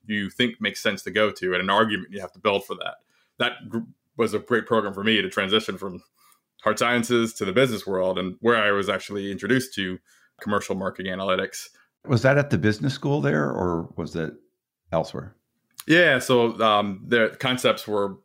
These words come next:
Speaker 1: presented there, and they even had some companies coming in, uh, like, presenting what they do. One was called dunnhumby U S A. That was all about using loyalty card data to understand their customers and, like, build out relative communications and then, like, learn from that.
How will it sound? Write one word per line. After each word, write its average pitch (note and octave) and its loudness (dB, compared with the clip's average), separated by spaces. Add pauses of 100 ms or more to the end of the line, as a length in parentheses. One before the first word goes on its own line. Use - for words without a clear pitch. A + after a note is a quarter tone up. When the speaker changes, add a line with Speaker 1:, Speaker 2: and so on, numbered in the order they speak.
(220)
Speaker 1:
presented A2 0
there, G2 2
and G2+ 0
they G#2 4 (120)
even G#2 0
had G#2 -2
some F#2+ -8
companies G2+ -2
coming F#2+ -2
in, F#2+ 2 (300)
uh, F#2+ -2 (120)
like, F#2 -8 (120)
presenting A2+ -2
what F#2+ -6
they G2+ -6
do. F#2 0
One F#2+ -2
was F2+ -6
called F#2+ -2
dunnhumby F#2+ -4
U F#2+ -2
S F#2+ -4
A. G2 2 (300)
That G2 -2
was G2 0
all G2+ 4
about F#2+ 0
using G2 -6
loyalty C#3 4
card G2+ 2
data F#2+ 4
to F#2+ -2
understand C#3 2
their A#2 2
customers G2+ -2
and, G2 -6
like, G2+ -6
build B2+ 4
out G#2+ 0
relative G#2+ 0
communications G#2+ 0 (220)
and A#2 0
then, A#2 4
like, G#2+ 0
learn B2 4
from F2+ -6
that. F2+ -12